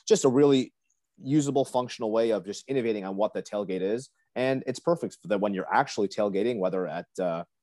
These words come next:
at the campsite or at a, at a, at a ball game, uh, you can use that as a seat and as a step where you can put your, sit on the tailgate, put that end plate down, flip that down, and, and use that as a seat. And a bunch of accessories. One of the coolest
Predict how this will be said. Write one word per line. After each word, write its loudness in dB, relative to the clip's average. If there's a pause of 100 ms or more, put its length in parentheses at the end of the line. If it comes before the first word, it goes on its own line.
(180)
at -6
the -8
campsite 2
or 2
at 2
a, -2
at -4
a, -8
at -2
a -2
ball 4
game, 0 (300)
uh, -2
you -6
can -6
use -2
that 2
as -4
a -8
seat -2
and -6
as -4
a -6
step 0
where -6
you -6
can -10
put -10
your, -4
sit -2
on 0
the -6
tailgate, 0 (240)
put -2
that -4 (120)
end -2
plate -4
down, -4
flip -6
that -4
down, -6
and, -10
and -8
use -4
that -4
as -6
a -12
seat. -6 (280)
And -2
a -2
bunch 2
of -4
accessories. -4
One -6
of -6
the -8
coolest -4